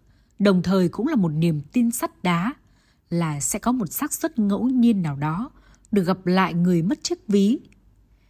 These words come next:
Điều ấy giống như mò kim đáy bể, nhưng hơn bốn mươi năm qua, chưa bao giờ ông từ bỏ niềm hy vọng và niềm tin ấy. Những chuyến đi như thế, Quang Phát luôn bỏ chiếc ví vào ngăn phụ trong chiếc cặp số.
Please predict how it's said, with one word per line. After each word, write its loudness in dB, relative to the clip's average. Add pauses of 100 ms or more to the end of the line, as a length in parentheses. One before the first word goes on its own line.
(220)
Điều 2
ấy -4
giống 0
như 4
mò 2
kim -2
đáy -2
bể, 2 (720)
nhưng 2
hơn 0
bốn 0
mươi 4
năm 0
qua, -2 (360)
chưa 2
bao 2
giờ 0 (240)
ông 0
từ 4
bỏ -2
niềm 0
hy 2
vọng -2 (120)
và -2
niềm 0 (100)
tin 2
ấy. 0 (1120)
Những -2
chuyến 0
đi 2
như 0
thế, -2 (380)
Quang -2
Phát -4
luôn 4
bỏ 0
chiếc -8
ví 2
vào -4
ngăn 0
phụ -2 (240)
trong -6
chiếc -6
cặp -6
số. -2